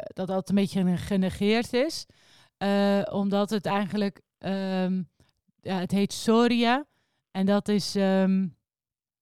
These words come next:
het ligt veel hoger, het is er natter, het is er koeler. Dus dat was eigenlijk altijd een beetje, ja, wat minder interessant.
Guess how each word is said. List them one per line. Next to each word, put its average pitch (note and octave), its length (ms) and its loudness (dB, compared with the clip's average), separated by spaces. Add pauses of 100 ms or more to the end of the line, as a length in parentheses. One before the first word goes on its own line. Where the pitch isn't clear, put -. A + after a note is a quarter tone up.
(280)
het - 100 -18
ligt - 220 -2
veel G3 240 4
hoger, A3 580 4
het A#3 140 -2
is G3 160 -2
er F3+ 120 -2
natter, G#3 320 -2
het G#3 120 -6
is D3 140 -4
er F3 100 0
koeler. A#3 520 2 (420)
Dus F#3 140 -2
dat G#3+ 200 2
was F#3+ 160 -4
eigenlijk G3+ 420 -2
altijd G3 360 -2
een F#3+ 100 -4
beetje, F#3+ 500 -2 (500)
ja, F3 340 -2
wat F#3+ 320 -2
minder G#3+ 240 2
interessant. G#3 800 0